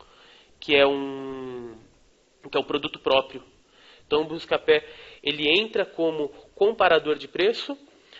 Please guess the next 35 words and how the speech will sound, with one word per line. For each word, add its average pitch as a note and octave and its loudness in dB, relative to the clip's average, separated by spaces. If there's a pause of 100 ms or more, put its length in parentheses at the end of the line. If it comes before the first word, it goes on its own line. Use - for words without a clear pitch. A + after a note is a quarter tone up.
(800)
é, F#3 6
e, G3+ 6
e F#3 -8
também G#3 4 (100)
como G#3 4
marketplace. F#3+ -2 (100)
A D3+ -6
gente D3+ -8
vai F3 4 (180)
oferecer F3+ -2
um F#3 -2
modelo F#3 -2
híbrido D#3 -6 (160)
pra, D3+ 2
pros D#3+ -6
consumidores D#3 -2 (420)
e E3 -4
pros F#3 -4
lojistas F#3+ -2
também. F3 -2
O C3+ -14
que A3 -8
que - -20
significa? F#3 -6 (720)
Eu D3+ -2
vou D#3+ -2
oferecer F3 4
todos B3+ 6
os A3+ -4
produtos F#3 -6 (1200)
pra C3+ -6
serem C#3+ 2
publicados D3 -2
pros C#3+ -4
consumidores C#3+ -6